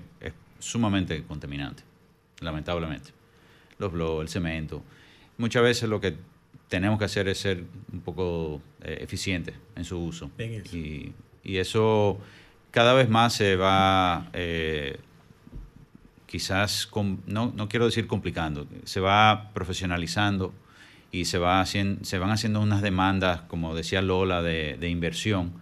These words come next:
Speaker 1: que requieren que las edificaciones respondan a otros estándares.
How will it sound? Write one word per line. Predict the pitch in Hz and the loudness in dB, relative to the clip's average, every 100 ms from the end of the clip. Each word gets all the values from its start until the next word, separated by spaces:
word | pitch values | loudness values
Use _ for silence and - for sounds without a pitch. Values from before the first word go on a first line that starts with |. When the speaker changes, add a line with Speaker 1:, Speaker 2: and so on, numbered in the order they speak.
| - - - _ - | -20 -20 -20 _ -4
Speaker 1:
que | 85 | -2
requieren | 90 78 104 123 98 85 | -2 0 4 4 4 0
que | 87 82 | -2 -2
las | 82 80 | -2 -2
edificaciones | 85 82 85 82 92 92 90 | -2 -4 -6 -6 -4 -2 -2
respondan | 82 - 101 104 85 87 - - - - | -4 -4 -2 0 -2 -4 -8 -18 -16 -4
a | 85 82 | -2 0
otros | 85 87 85 85 | 0 -2 -6 -6
estándares. | - 80 69 50 - | -8 -8 -8 -10 -18